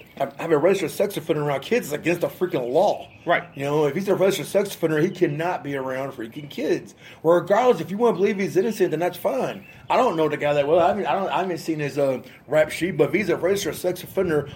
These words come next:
Speaker 1: by law, Georgia state law, or hell, any state damn law for that matter, you cannot be around children. You cannot go around
Speaker 2: Yeah.
Speaker 1: school grounds. You can't go around certain churches. What, I mean, yeah, I, I <laughs>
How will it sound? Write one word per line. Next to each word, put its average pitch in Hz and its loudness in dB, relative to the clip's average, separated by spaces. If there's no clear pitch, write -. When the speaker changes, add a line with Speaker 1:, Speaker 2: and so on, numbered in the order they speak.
Speaker 1:
by 147 4
law, 220 4
Georgia 175 -2
state 196 -2
law, 170 0
or 151 4
hell, 175 8
any 233 2
state 151 0
damn 143 -2
law 143 2
for 123 -12
that 165 2
matter, 143 0
you 170 -6
cannot 156 -4
be 160 -4
around 147 -6
children. 180 -6
You 165 -8
cannot 147 -2
go 147 2
around 131 0
Speaker 2:
Yeah. 107 2
Speaker 1:
school 180 2
grounds. 220 2
You 156 -14
can't 147 -6
go 139 -6
around 135 -8
certain 139 -8
churches. 180 0
What, 151 0
I 135 -10
mean, 139 -6
yeah, 185 0
I, 139 0
I 180 0
<laughs> - -20